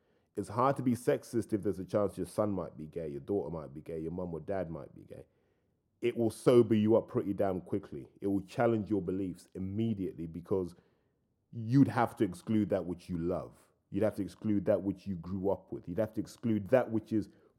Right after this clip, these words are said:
part of who you are. Race is different. I can exclude race. If I live in Uganda,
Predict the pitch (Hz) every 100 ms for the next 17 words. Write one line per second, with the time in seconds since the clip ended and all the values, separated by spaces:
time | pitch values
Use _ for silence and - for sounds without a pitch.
0 | _ - 123 120 117 95 90 110 92 101
1 | 90 60 - _ _ _ _ _ _ _
2 | _ _ _ _ _ _ _ _ _ _
3 | _ _ _ _ _ _ - 104 170 202
4 | - 190 117 165 175 - 80 - _ _
5 | _ _ _ _ 135 170 170 160 113 -
6 | 151 165 151 95 82 - - _ _ _
7 | _ _ _ _ _ _ _ _ _ _
8 | _ _ _ _ _ _ _ _ _ _
9 | 127 139 139 143 127 120 113 107 117 101
10 | 80